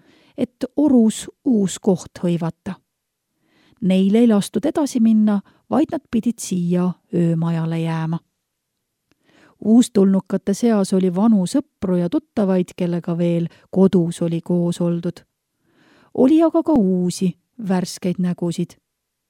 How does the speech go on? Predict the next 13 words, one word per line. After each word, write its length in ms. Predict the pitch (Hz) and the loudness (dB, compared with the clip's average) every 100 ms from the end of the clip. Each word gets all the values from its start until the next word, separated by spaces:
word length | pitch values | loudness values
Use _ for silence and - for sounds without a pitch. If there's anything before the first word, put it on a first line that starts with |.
| _ _ _ _ - | _ _ _ _ -6
Javera 400 | 180 185 190 202 | 0 2 2 2
Saara 520 | - 220 226 226 190 | 0 0 2 2 0
võõrustas 560 | 170 202 196 180 - - | 2 2 2 -2 -6 -6
kõiki, 480 | 240 269 - - 185 - _ _ _ _ _ | -2 -2 -4 -6 -6 -6 _ _ _ _ _
öösel 340 | - 370 - 214 | 2 2 2 2
jagati 520 | 208 208 202 - 196 - | 2 2 -2 -2 -6 -4
telki 640 | 170 175 - - 170 170 196 | -6 -6 -10 -6 -4 -4 -4
ja 160 | 175 | -2
magamisaset. 1080 | 165 170 160 165 160 - 175 180 - - - _ _ _ _ _ _ _ _ _ _ _ _ _ _ _ _ _ _ _ _ _ _ _ - | 0 -2 -2 -4 -4 -6 -8 -10 -12 -20 -20 _ _ _ _ _ _ _ _ _ _ _ _ _ _ _ _ _ _ _ _ _ _ _ -4
Õhtul 520 | 196 - - 202 175 | -2 -2 -2 0 0
pärast 440 | 185 185 185 - | 0 -2 -2 -2
ühist 340 | 240 254 196 - | 0 0 -2 -4
söömaaega 800 | 311 320 196 180 180 175 175 | -2 0 0 0 0 -2 -2